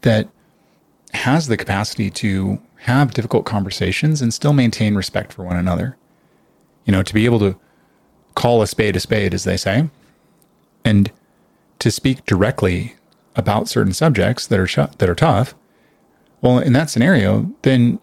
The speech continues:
you actually can cut through a lot of bullshit and save a lot of time guessing at what people mean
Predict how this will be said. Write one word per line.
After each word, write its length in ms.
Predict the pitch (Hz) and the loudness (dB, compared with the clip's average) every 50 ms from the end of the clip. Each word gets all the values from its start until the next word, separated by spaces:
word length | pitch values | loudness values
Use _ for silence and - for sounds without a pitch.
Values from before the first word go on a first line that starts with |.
| _ _ _ | _ _ _
you 160 | 123 127 139 | 0 2 2
actually 280 | 147 175 175 - 139 110 | 2 2 0 0 -2 -2
can 460 | - - - 135 139 156 135 107 98 | -2 -4 -2 0 0 2 0 0 0
cut 180 | - - - - | 0 -2 -2 0
through 200 | - 139 117 104 | 2 2 2 2
a 40 | |
lot 340 | 90 98 131 156 156 151 131 | 2 2 2 2 4 4 2
of 80 | 107 90 | 2 2
bullshit 500 | - 131 135 - - - 92 98 - - _ _ _ _ _ _ _ _ _ _ _ _ - | 2 0 0 0 -2 -2 -4 -4 -4 -8 _ _ _ _ _ _ _ _ _ _ _ _ -2
and 220 | 120 117 113 107 | 0 0 0 0
save 260 | - - 135 131 117 | 0 0 0 2 2
a 60 | 107 | 0
lot 220 | 98 107 113 110 98 | 0 2 0 0 -2
of 60 | - | -4
time 500 | - - 165 170 123 95 92 101 110 104 _ _ _ _ _ _ _ _ _ _ _ _ _ _ _ _ _ - _ _ _ - 123 104 | -6 -4 -2 0 0 2 0 -2 -2 -6 _ _ _ _ _ _ _ _ _ _ _ _ _ _ _ _ _ -20 _ _ _ -10 -6 0
guessing 400 | 117 123 135 - - 131 117 110 | 0 0 0 0 0 0 0 2
at 120 | 107 110 | 2 2
what 180 | 113 110 - - | 0 -2 -2 -2
people 260 | - 110 87 95 92 | -6 -4 -4 -6 -10
mean 460 | 101 131 165 156 123 95 98 101 | -4 -2 -2 0 0 0 -2 -4